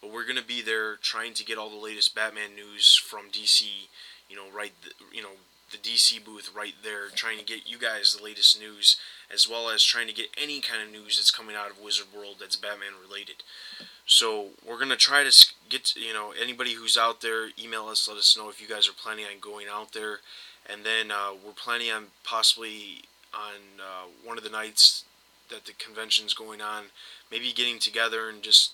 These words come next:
having a, you know, a little get together at a restaurant down there, talking about, you know, the Batman universe. So email us if you're planning on going to be, if you're gonna be out there, or if you are interested,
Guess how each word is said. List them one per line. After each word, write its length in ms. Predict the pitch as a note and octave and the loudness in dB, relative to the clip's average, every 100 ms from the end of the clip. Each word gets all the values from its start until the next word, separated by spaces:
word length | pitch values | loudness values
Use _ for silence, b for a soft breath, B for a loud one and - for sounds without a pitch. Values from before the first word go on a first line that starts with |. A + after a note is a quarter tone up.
| - | -6
having 220 | A2 A2 A2 | -8 -8 -10
a, 60 | G2+ _ - | -16 _ -14
you 100 | A2 | -12
know, 120 | G#2 | -12
a 60 | |
little 180 | G#2 A2 | -12 -14
get 220 | G#2 A2+ | -10 -6
together 360 | - A2 G#2+ G#2+ | -4 -4 -6 -8
at 80 | G2+ - G#2+ | -12 -14 -10
a 20 | |
restaurant 460 | G#2+ G#2+ - G#2+ G#2 | -2 0 0 -4 -8
down 220 | G#2 G2+ | -10 -10
there, 240 | G#2 G2+ - B B B B - | -12 -12 -14 B B B B -10
talking 360 | A2 G#2+ - | -4 -4 -4
about, 360 | G#2 G#2 G#2 G2+ _ | -6 -4 -4 -4 _
you 80 | G#2 | -18
know, 100 | G#2 | -16
the 80 | G2+ | -8
Batman 360 | G#2+ G#2+ A2 A2 | -2 -2 -4 -8
universe. 320 | A#2+ G2+ - | -10 2 6
So 300 | - A#2 G2 - B B B B B B _ | 8 6 0 -16 B B B B B B _
email 240 | A#2+ C3 B2+ | -6 -2 2
us 180 | A#2+ | 2
if 100 | - | 2
you're 80 | A#2 | -2
planning 340 | - A#2+ A2+ A2 | -8 -6 -6 -6
on 100 | G#2+ | -10
going 300 | G#2+ G#2+ G2+ | -14 -8 -6
to 120 | - | -6
be, 80 | - | -10
if 200 | G#2+ G#2+ | -14 -12
you're 100 | G#2+ | -12
gonna 120 | A2 | -14
be 160 | G#2 G#2 | -10 -4
out 220 | A2 A2+ | -4 -4
there, 280 | A#2+ A2+ A#2+ b b b b | -6 -8 -10 b b b b
or 320 | - G2+ G2+ G2 | -18 -14 -12 -10
if 360 | G2+ G2+ - | -12 -10 -12
you 120 | G#2 | -12
are 120 | G#2 F#2+ | -12 -12
interested, 680 | A2+ - A#2+ - A#2+ B2 | -6 -4 4 4 4 0